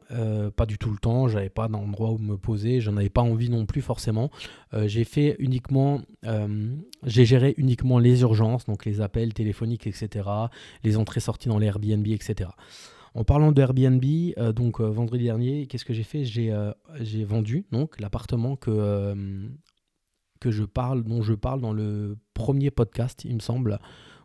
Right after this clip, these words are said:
où j'ai, où, où j'ai no-, noté, euh, faire un fois trois avec un appartement. Donc j'ai signé vendredi, euh, dix-sept mars, je crois, c'est ça. Euh, donc un petit jeune, hein, vingt et un ans,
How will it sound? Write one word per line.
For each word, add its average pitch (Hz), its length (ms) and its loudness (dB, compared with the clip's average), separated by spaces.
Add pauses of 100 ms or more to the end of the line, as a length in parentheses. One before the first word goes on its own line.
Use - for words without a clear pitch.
(120)
où 120 60 -4
j'ai, 107 280 0
où, 104 400 -4
où 113 140 -8
j'ai 104 160 0
no-, 104 160 0 (140)
noté, 117 440 0
euh, 101 140 -2 (560)
faire 113 200 -2
un 110 60 0
fois 120 220 0
trois - 320 -6 (840)
avec 139 160 -10
un 123 140 0
appartement. 117 480 -2 (480)
Donc 120 140 2
j'ai 113 120 0
signé 117 340 0
vendredi, 113 640 -2
euh, 104 600 0
dix-sept 113 600 -6
mars, 104 880 -4
je 107 120 -2
crois, 123 260 -4
c'est - 140 -8
ça. 113 180 -6 (680)
Euh, 113 200 0
donc 117 100 -2
un 127 40 -2
petit 165 180 0
jeune, 139 200 4
hein, 127 160 0 (140)
vingt 120 340 0
et 143 60 0
un 123 140 2
ans, 107 180 -2